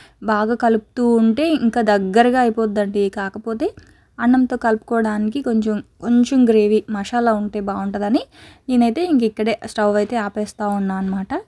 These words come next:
So ఇదే చికెన్, చికెన్ ఫ్రై కాదు, చికెన్ కర్రీ. నాకెప్పుడు ఆ కన్ఫ్యూజనే, చికెన్ ఫ్రై ఆ చికెన్ కర్రీ అని. ఇంకా బాగా ఫ్రై అయిపోతే అది ఫ్రై, ఇది కొంచెం మసాలా ఉంది కాబట్టి ఇది చికెన్ కర్రీ అనమాట.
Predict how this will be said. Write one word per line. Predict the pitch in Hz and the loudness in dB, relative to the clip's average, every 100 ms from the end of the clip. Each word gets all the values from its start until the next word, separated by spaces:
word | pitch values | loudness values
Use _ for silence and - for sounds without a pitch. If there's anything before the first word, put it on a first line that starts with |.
| _ _ _ - | _ _ _ -2
So | 220 | 0
ఇదే | 202 190 - _ _ - | 2 0 -4 _ _ -8
చికెన్, | 220 214 196 196 202 - _ _ - | -6 -4 -2 -4 -6 -10 _ _ -14
చికెన్ | 208 208 196 | -6 -4 -6
ఫ్రై | - 208 180 - _ _ _ - | -6 -4 -4 -6 _ _ _ -8
కాదు, | 196 185 - 208 | -4 -4 -4 -6
చికెన్ | 202 196 | -4 -4
కర్రీ. | 196 185 202 - _ - 233 247 | -2 -2 -2 -4 _ -6 2 4
నాకెప్పుడు | 226 214 214 220 226 214 202 _ _ - 208 | 4 -2 -4 -4 -2 -4 -8 _ _ -12 -8
ఆ | 202 | -6
కన్ఫ్యూజనే, | 214 208 208 208 202 226 | -2 0 2 2 0 -4
చికెన్ | 226 214 202 | -4 -4 -4
ఫ్రై | 190 208 220 | -4 -2 0
ఆ | |
చికెన్ | 196 196 208 208 190 - - - _ - | 0 -4 -4 -2 -2 -8 -18 -20 _ 2
కర్రీ | 214 208 | 4 4
అని. | 208 196 226 - _ _ _ 247 | 2 0 -2 -2 _ _ _ 2
ఇంకా | 254 | 4
బాగా | 262 240 233 247 | 6 6 6 4
ఫ్రై | 269 240 226 233 | 2 2 4 4
అయిపోతే | 220 233 240 | 2 0 2
అది | 262 214 262 | 2 0 0
ఫ్రై, | 226 196 | 0 2
ఇది | 208 381 262 254 | 2 2 0 -2
కొంచెం | 247 247 247 254 | 0 2 2 4
మసాలా | 233 226 262 262 | 2 2 0 2
ఉంది | 247 240 240 | 4 4 4
కాబట్టి | 262 240 240 359 | 2 2 0 0
ఇది | 370 220 | 0 0
చికెన్ | 220 214 220 214 | -4 -4 -2 0
కర్రీ | 214 208 208 | 0 2 2
అనమాట. | 196 185 | 0 -4